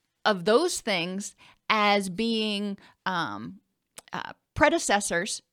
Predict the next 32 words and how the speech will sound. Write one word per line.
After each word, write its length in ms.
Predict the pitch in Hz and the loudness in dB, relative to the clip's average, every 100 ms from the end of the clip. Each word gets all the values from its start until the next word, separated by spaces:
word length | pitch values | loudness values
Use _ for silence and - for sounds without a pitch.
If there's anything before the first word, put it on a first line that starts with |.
| _ | _
to 120 | - | -6
dementia, 560 | 226 240 208 202 - - - _ - - | -2 0 0 -2 -8 -10 -16 _ -20 -4
but 200 | - - | 0 0
you 140 | 214 233 | -2 -4
would 140 | 240 | -2
be 120 | 214 | -2
wrong. 260 | 226 226 180 - _ - | 0 0 -2 -10 _ -12
<laughs> 80 | 247 - _ _ _ 339 - | -12 -12 _ _ _ -12 -6
You 160 | 202 | -2
would 120 | 214 240 | 0 0
be 120 | 294 | 0
very 260 | 370 571 | 2 2
wrong. 280 | 202 127 214 - _ _ - - - _ _ _ - | 4 0 -2 -14 _ _ -20 -20 -20 _ _ _ -2
In 160 | 240 | 2
actuality, 920 | - 269 - 262 247 302 349 185 175 170 | 6 4 2 6 10 10 8 2 -4 -2
they 240 | 226 226 | 2 2
found 540 | - 254 240 240 247 | 2 4 6 8 6
that 260 | 233 220 214 | 4 2 2
people 480 | - 277 - 302 262 | -4 -4 2 2 4
with 440 | 247 240 254 - - - _ _ _ _ _ _ _ _ _ _ _ _ | 4 4 2 -2 -14 -20 _ _ _ _ _ _ _ _ _ _ _ _
lower 560 | 185 202 269 311 302 285 | 0 6 6 6 2 0
levels 520 | 220 226 233 240 233 | 2 4 4 4 0
of 120 | 190 | -4
thyroid 500 | - 208 214 214 214 | 2 6 6 4 0
hormones 520 | 208 208 180 170 180 | 2 2 2 0 -2
that 120 | - 220 | -2 -4
are 60 | |
still 260 | 220 262 262 | -2 -2 -2
within 260 | 277 254 | -2 -2
the 60 | 247 | -2
normal 380 | 226 202 220 240 | -2 -2 -4 -4
range 520 | 185 143 170 - - | -4 -4 -4 -6 -10